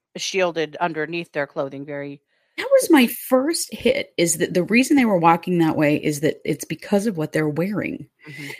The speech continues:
Speaker 2: And that got a lot of attention and was used as potential to place, um, suspicion on the father-in-law. And actually,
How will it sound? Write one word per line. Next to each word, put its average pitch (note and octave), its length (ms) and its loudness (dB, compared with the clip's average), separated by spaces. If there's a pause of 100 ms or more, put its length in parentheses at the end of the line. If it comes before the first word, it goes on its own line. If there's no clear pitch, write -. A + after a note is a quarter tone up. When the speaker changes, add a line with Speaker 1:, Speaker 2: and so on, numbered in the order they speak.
(100)
Speaker 2:
And F#3 160 10
that G#3 180 6
got A3 200 8
a F3+ 60 8
lot F3 240 8
of F3+ 120 6
attention F#3 640 4
and D3+ 180 2
was D3+ 180 0
used E3 300 0
as D#3 200 0
potential D#3 500 -2
to D#3 360 0 (320)
place, D#3+ 380 2
um, C#3+ 260 2
suspicion D3+ 480 -2
on C#3+ 120 -2
the C#3 80 -2
father-in-law. F#3+ 680 6
And E3+ 180 4
actually, F3 680 2